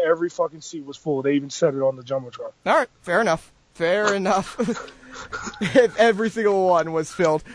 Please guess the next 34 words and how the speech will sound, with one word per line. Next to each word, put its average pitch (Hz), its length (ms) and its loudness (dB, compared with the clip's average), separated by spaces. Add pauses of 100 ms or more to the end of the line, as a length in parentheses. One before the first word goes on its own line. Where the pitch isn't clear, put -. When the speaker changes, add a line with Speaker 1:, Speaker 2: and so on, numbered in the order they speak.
(300)
Speaker 2:
Uh, 202 220 4
but, 180 240 2
I 240 100 6
mean, 247 140 0
it's 277 120 0
just, 285 160 -2
it's 247 160 0
wild 202 460 6
to 190 100 0
think 170 280 -2
that 156 180 0
they 156 180 2
are 151 520 2 (500)
not 220 320 4
just, - 400 -2
I 233 60 4
mean, 233 180 0
they've 247 180 2
always 247 320 4
run 160 260 0
Supercard 143 680 -6
against 151 380 -8
N 139 140 -6
X - 180 -14
T, 139 280 -10 (220)
but 196 120 0
they're 294 100 4
going 233 260 4
after 143 360 -4
it - 100 -18
this - 220 -16
time. 147 260 -12
They 175 220 2
are 170 340 4